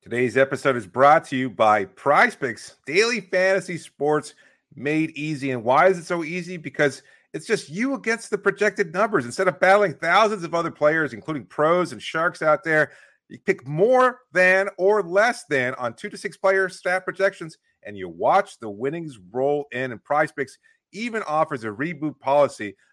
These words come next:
so that if your entries stay in play, even if one of your players gets injured for football and basketball games, if you got a player who exits the game in the first half and doesn't return for the second, that player gets rebooted. PrizePicks is the only daily fantasy sports platform with an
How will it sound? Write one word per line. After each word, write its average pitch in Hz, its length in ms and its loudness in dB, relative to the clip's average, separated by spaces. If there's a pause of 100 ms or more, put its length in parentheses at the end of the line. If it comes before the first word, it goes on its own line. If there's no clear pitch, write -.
so 131 120 -8
that 120 100 -4
if 110 140 -12
your 127 160 -4
entries 170 320 -4
stay 160 180 -2
in 151 80 -4
play, 160 220 -2
even 185 220 -6
if 170 120 -8
one 160 160 -6
of 147 140 -6
your 147 100 -4
players 147 340 0
gets 131 220 -6
injured 180 300 -4
for 120 120 -10
football 170 360 -2
and 147 160 -2
basketball 165 440 0
games, 143 260 -4
if 113 80 -16
you 127 80 -12
got 151 120 -2
a 131 60 -4
player 135 380 -2 (280)
who 123 180 -14
exits 151 320 -4
the 151 60 -10
game 139 260 -4
in 127 40 -8
the 113 60 -10
first 165 260 -4
half 135 180 0
and 104 100 -10
doesn't 131 200 -2
return 135 300 -6
for 123 120 -8
the 117 80 -10
second, 196 400 2 (280)
that 175 160 -2
player 190 200 4
gets 190 240 -2
rebooted. 190 800 -2
PrizePicks 151 480 -2
is 95 100 -20
the 101 140 -18
only 160 380 -6 (320)
daily 147 260 -2
fantasy 139 320 -6
sports 127 320 -6
platform 127 520 -2
with 98 120 -10
an 92 80 -20